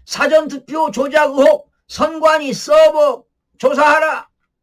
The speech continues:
불법 공수처 해체하라. 국민의 힘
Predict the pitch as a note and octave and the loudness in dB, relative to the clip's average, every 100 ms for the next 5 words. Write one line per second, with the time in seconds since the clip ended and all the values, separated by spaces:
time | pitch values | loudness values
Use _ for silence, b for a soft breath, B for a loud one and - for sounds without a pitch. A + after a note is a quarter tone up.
0 | _ _ _ - D4+ D#4 D#4 D#4 C#4 F#3 | _ _ _ -6 -4 -2 2 2 2 -2
1 | C4+ D4+ - D4+ D4+ G#3+ D4+ C4+ D4 C#4 | -2 -4 -4 0 2 2 0 0 2 2
2 | D4+ D#4 B3 - _ _ - _ _ _ | 2 0 -2 -8 _ _ -20 _ _ _
3 | B3+ D#4+ D#4+ E4 D4+ A3+ - _ _ _ | -6 -4 -4 0 0 -2 -8 _ _ _
4 | _ _ _ _ _ _ _ _ _ _ | _ _ _ _ _ _ _ _ _ _
5 | _ _ E4+ F#4+ B3 | _ _ -2 -2 -6